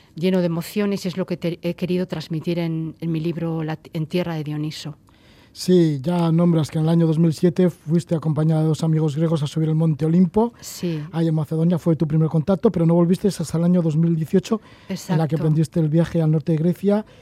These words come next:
Speaker 2: y te adentraste con mucho ánimo, ¿no?, para descubrir unas tierras para ti ignotas por aquel entonces, y aterrizaste en el aeropuerto de Tesalónica.
Speaker 1: Sí, eh, que es la capital de Macedonia.
Speaker 2: Sí.
Speaker 1: Y era una ciudad también para mí totalmente desconocida, y también ha resultado ser,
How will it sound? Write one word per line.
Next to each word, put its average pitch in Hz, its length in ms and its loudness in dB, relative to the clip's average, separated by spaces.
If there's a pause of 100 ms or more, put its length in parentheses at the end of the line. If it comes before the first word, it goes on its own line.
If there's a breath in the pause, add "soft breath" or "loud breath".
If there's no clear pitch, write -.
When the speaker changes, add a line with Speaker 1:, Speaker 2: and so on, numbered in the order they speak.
(440 loud breath)
Speaker 2:
y 165 120 0
te 165 100 0
adentraste 151 500 0
con 165 260 4
mucho 170 240 4
ánimo, 156 280 4
¿no?, 175 100 0
para 165 180 0
descubrir 147 400 0
unas 156 220 2
tierras 151 400 0 (300 loud breath)
para 160 180 0
ti 170 140 0
ignotas 160 420 4
por 156 140 -2
aquel 156 220 0
entonces, 185 520 2 (260 loud breath)
y 156 80 2
aterrizaste 165 680 2
en 233 60 6
el 196 120 4
aeropuerto 170 440 2
de 208 140 4
Tesalónica. 156 720 0
Speaker 1:
Sí, 170 300 -4
eh, 156 260 -6
que 190 100 -6
es 170 80 -6
la 180 100 -2
capital 170 440 -4
de 160 220 -4
Macedonia. 151 640 -6
Speaker 2:
Sí. - 200 0
Speaker 1:
Y 151 80 6
era 143 80 2
una 190 140 0
ciudad 190 220 0
también 175 260 -4
para 160 200 -6
mí 160 140 -6
totalmente 151 480 -8
desconocida, 196 800 -8 (640 loud breath)
y 175 100 -6
también 170 340 -2
ha 190 100 0
resultado 170 520 -6
ser, 180 340 -8